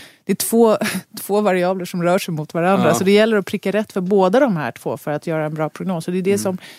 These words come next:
Speaker 1: gör valutaprognoser så
Speaker 2: Men, men är,
Speaker 1: otroligt
Speaker 2: är,
Speaker 1: osäkra.
Speaker 2: är den, är den, eh, hejdlöst övervärderad nu, eh, schweizerfranken? Eller alltså den,
Speaker 1: Nej,
Speaker 2: den
Speaker 1: alltså
Speaker 2: schweiziska, eh,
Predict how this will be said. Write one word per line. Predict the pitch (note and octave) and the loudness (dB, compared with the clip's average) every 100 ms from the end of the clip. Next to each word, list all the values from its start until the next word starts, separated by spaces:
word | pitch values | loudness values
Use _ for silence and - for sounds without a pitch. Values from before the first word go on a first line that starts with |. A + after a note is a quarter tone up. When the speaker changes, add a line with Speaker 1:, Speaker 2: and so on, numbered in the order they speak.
| _ _ - | _ _ 2
Speaker 1:
gör | G#3+ | 4
valutaprognoser | G#3 G3+ F#3 - D#3+ D3+ D3+ D3 G3+ F#3+ E3 | 4 2 0 -2 -4 -4 -2 2 4 2 0
så | E3+ | 2
Speaker 2:
Men, | F3 | 4
men | E3+ | 4
är, | |
Speaker 1:
otroligt | B3 E3+ | 2 0
Speaker 2:
är, | F3+ | -2
Speaker 1:
osäkra. | E3 D#3+ | 0 2
Speaker 2:
är | |
den, | D3+ D#3 D#3 | 4 2 2
är | D#3 D3 | 0 2
den, | D3+ D3+ | 2 2
eh, | D#3 D3 C3+ - _ _ _ _ _ _ _ | 0 -2 -6 -14 _ _ _ _ _ _ _
hejdlöst | - D#3+ B2 B2 D3 C#3 | 0 4 4 4 4 4
övervärderad | D#3 B2+ A#2+ B2+ D#3+ D#3+ | 4 4 2 4 4 4
nu, | D3 B2 A2+ A2+ A2 | 2 0 0 0 -2
eh, | |
schweizerfranken? | A2 B2+ A2+ G#2+ G#2 F2+ G2 | -2 -2 -4 -6 -6 -6 -6
Eller | A#2 B2+ | 0 0
alltså | A#2+ C3+ | 0 0
den, | C3+ | 2
Speaker 1:
Nej, | C3+ | 4
Speaker 2:
den | A#3 | 4
Speaker 1:
alltså | B3+ C4+ | 4 4
Speaker 2:
schweiziska, | C4+ A#3 D#3 - D3 C#3+ C#3+ | 4 2 0 -2 0 2 0
eh, | C3+ | -2